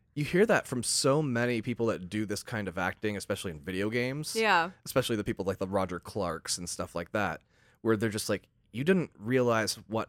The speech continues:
Speaker 1: acting was until you had to put one of those things on and really, like, notice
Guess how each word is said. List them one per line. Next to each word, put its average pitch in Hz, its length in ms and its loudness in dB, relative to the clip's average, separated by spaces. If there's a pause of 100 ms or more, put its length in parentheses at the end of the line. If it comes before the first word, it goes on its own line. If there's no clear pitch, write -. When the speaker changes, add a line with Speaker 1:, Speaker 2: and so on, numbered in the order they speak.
Speaker 1:
acting 101 480 -2
was 90 280 -2
until 87 220 -6
you 92 140 -4
had 104 140 -4
to - 60 -10
put - 220 -2
one 107 120 -2
of 101 60 -4
those 90 180 -6
things 90 280 -6
on 95 220 -2
and 85 240 -10
really, 107 320 0
like, 90 300 -6 (400)
notice 131 540 2